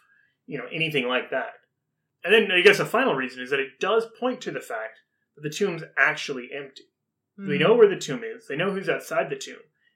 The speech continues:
Speaker 1: And even the guards don't claim that the tomb is still occupied. They don't claim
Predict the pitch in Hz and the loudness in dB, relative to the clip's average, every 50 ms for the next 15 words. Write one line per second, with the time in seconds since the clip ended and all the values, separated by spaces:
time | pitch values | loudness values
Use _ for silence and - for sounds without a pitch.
0 | _ _ - 147 147 - - 202 233 240 233 220 180 147 131 127 139 139 160 180 | _ _ -10 -10 -10 -10 -10 -8 -6 -4 -2 -2 -2 -2 -2 -2 0 0 0 0
1 | 143 123 - - - - - - - - _ _ - - - _ _ _ _ _ | 0 -2 -4 -10 -14 -16 -16 -16 -16 -18 _ _ -20 -20 -20 _ _ _ _ _
2 | - - - _ _ _ - 156 160 185 220 - - - - - 135 127 120 113 | -20 -20 -20 _ _ _ -2 0 0 0 0 -4 -10 -12 -10 -8 -8 -8 -8 -10
3 | 113 110 110 _ _ _ 139 131 - - 135 127 - - 160 151 139 131 123 120 | -14 -18 -20 _ _ _ -8 -8 -6 -6 -6 -8 -6 -6 -4 -4 -4 -4 -4 -8
4 | 117 - _ _ _ _ _ _ _ _ _ _ _ _ _ - - 127 123 - | -10 -16 _ _ _ _ _ _ _ _ _ _ _ _ _ -10 -8 -8 -8 -8
5 | - - 147 123 - 127 127 127 127 - - - - - - - 135 135 127 175 | -6 -2 -2 -2 -2 -2 -4 -4 -4 -6 -16 -18 -16 -14 -12 -10 -8 -2 2 2
6 | 190 202 196 - - 135 120 113 107 107 | 2 2 0 -4 -6 -6 -6 -6 -8 -10